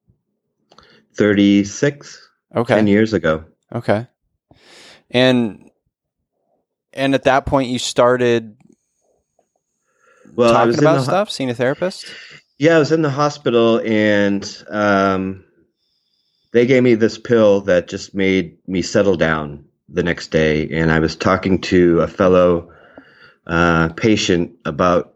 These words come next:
Speaker 1: her experiences, and she told me how she saw things and heard things that weren't there.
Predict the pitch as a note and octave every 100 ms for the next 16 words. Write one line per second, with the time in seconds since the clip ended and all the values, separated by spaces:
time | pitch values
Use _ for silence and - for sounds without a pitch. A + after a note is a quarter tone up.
0 | - B2+ C3 G#2+ - E2+ E2 D#2+ G2 F2
1 | E2+ - - - G2 F2+ E2 F2+ E2 F2+
2 | - C3+ D3+ - D2 C2 B1 C2+ C#2+ G2
3 | F#2+ F2 D#2+ D2+ C#2 D#2+ D#2 G2 G2 D#2
4 | B1+